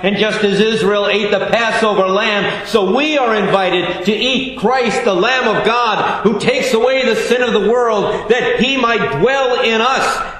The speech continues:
and we dwell in him. We receive these things, body and soul, because Christ became man, body and soul, to redeem us,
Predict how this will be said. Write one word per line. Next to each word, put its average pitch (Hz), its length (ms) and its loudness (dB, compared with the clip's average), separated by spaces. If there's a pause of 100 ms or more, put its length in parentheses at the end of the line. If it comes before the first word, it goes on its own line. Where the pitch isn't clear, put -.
and 156 280 -2
we 202 300 0
dwell 196 400 0
in 180 240 0
him. 165 680 -2
We 208 200 2
receive 190 680 0
these 175 320 -2
things, 175 420 0 (240)
body 202 440 0
and 185 140 0
soul, 208 480 0
because 185 380 2
Christ 202 580 -2
became 170 560 0
man, 170 680 -2
body 196 380 2
and 170 160 0
soul, 165 680 0
to 202 100 4
redeem 233 640 0
us, 143 400 -2